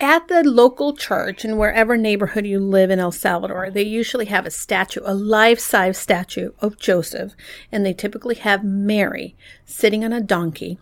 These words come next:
all statues, and then they bring 'em in a procession through the streets of the neighborhood, and they go to a different house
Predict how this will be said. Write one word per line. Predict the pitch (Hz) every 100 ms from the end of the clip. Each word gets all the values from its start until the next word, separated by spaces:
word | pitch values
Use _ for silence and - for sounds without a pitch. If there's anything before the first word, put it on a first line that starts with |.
| -
all | 226 208
statues, | - 220 180 - 190 233 - _ _ _ - - _ -
and | 240 226
then | 220 214 214 -
they | 220 202 190 180 175 - -
bring | 226 214 233
'em | 247 240
in | 208 196
a |
procession | 196 214 - - 214 - 175 185
through | - 214
the | 202
streets | - - - 196 240 - -
of | 202
the | 269
neighborhood, | 254 202 190 - 190 254 - _ - - - - - - _ _ _ _
and | 202 240
they | 262
go | 254
to | 262
a | 254
different | 240 233 208
house | 185 190 131 -